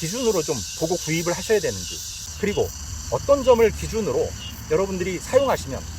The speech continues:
효과를 좀 극대화시킬 수 있는지, 이런 방법들을 좀 소개를 해드리겠습니다.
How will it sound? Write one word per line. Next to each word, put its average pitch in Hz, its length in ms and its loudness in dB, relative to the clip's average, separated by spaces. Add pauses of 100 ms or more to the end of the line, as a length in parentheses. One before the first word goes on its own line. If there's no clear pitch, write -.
(360)
효과를 240 300 4
좀 214 100 2
극대화시킬 226 580 4
수 - 120 -4
있는지, 220 360 -4 (280)
이런 254 240 6
방법들을 175 500 2
좀 156 160 -2
소개를 170 320 0
해드리겠습니다. - 540 -6